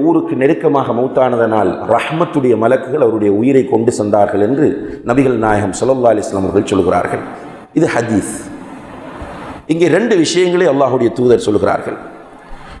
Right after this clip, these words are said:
ஒன்று, கண்ணியத்திற்குரிய சகோதரர்களே,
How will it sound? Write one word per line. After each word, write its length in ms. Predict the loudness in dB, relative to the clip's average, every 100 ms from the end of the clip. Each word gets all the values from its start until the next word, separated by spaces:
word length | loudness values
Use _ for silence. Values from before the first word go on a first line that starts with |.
| 0
ஒன்று, 400 | 2 2 2 0 -2 -8 -14 -14 -14 -18 -4
கண்ணியத்திற்குரிய 600 | 0 0 0 -2 0 2 2
சகோதரர்களே, 520 | 0 0 0 2 2